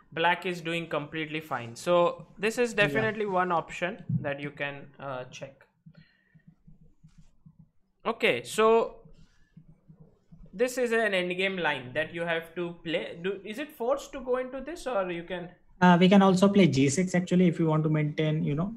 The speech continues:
Speaker 2: uh, if you want to get a fighting game. But if you want a very solid option, then bishop G four is, of course, definitely black's choice.
Speaker 1: Okay.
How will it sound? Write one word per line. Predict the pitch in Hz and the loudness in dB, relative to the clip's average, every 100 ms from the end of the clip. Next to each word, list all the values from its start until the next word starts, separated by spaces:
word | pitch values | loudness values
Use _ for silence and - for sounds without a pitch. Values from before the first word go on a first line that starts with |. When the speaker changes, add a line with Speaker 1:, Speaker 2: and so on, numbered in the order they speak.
| 185 | -6
Speaker 2:
uh, | 147 139 | -4 -4
if | 143 | -2
you | 156 | 0
want | 147 | 0
to | 151 | 0
get | 151 156 156 | 2 2 2
a | |
fighting | 156 147 160 151 | 0 2 4 4
game. | 135 185 - - - - - | 4 0 -4 -16 -20 -18 -2
But | 160 160 - | 0 0 -2
if | 165 | 0
you | 180 | 2
want | 175 175 170 | 2 2 -2
a | - | -6
very | 151 160 | -2 -2
solid | - 156 156 156 | 0 0 2 0
option, | 143 - 208 226 | -4 -2 2 4
then | 196 | 4
bishop | 160 160 | 4 2
G | 151 151 | 0 -4
four | 156 156 | -2 0
is, | 151 143 - - - | 0 -2 -6 -18 -6
of | 165 156 | -2 0
course, | 156 | 0
definitely | 135 147 160 160 156 139 | -2 -2 0 0 0 -2
black's | 135 123 | -4 -6
choice. | - - - | -8 -12 -14
Speaker 1:
Okay. | - | -16